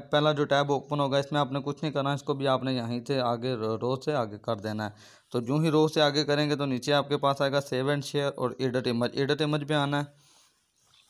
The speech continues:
तो ये नई विंडो आपके सामने ओपन होके आ जाएगी। इस नई विंडो में आपने, अ,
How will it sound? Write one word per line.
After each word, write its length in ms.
तो 60
ये 140
नई 240
विंडो 240
आपके 240
सामने 300
ओपन 240
होके 260
आ 140
जाएगी। 280
इस 220
नई 180
विंडो 280
में 120
आपने, 360
अ, 80